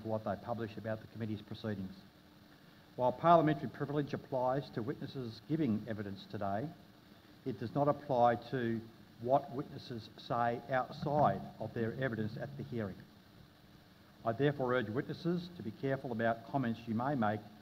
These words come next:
to the media, uh, or to others after you've completed your evidence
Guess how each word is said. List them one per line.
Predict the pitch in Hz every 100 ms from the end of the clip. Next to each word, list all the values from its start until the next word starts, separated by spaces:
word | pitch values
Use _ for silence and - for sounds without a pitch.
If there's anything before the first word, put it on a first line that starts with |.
| - - -
to |
the | 110
media, | 107 113 110 127 196 - - - - - -
uh, | 113 113 -
or | 147 143
to | 139 117
others | 127 110 110 104 -
after | 120 117 110
you've | 104 104
completed | 110 101 113 107 101
your | 101
evidence | 107 104